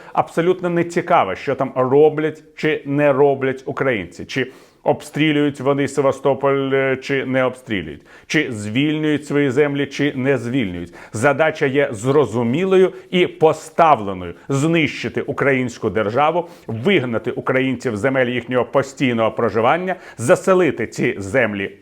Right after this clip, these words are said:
тими, хто буде сприймати себе як, е, слухняні піддані Володимира Путіна, хто буде перетворювати Україну на руський мір. І вибір тут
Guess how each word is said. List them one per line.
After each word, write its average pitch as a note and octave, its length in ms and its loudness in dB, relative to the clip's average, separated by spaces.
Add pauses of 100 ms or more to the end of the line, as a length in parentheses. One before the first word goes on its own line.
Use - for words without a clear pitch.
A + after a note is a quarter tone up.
тими, F#3 360 2 (180)
хто E3 360 4
буде C3 560 2 (380)
сприймати C#3+ 840 2
себе A#2+ 420 2
як, A2+ 520 -2
е, A#2+ 160 4 (140)
слухняні C#3 920 0 (920)
піддані A#2 460 0
Володимира A2 560 0
Путіна, E3 360 -2 (140)
хто D3 380 4
буде B2 340 2
перетворювати A#2+ 1000 2
Україну C#3 760 -2 (180)
на D3 480 2
руський C3 600 0
мір. G#2+ 300 -2 (400)
І C3+ 360 0 (1040)
вибір F3 340 2
тут E3+ 360 -4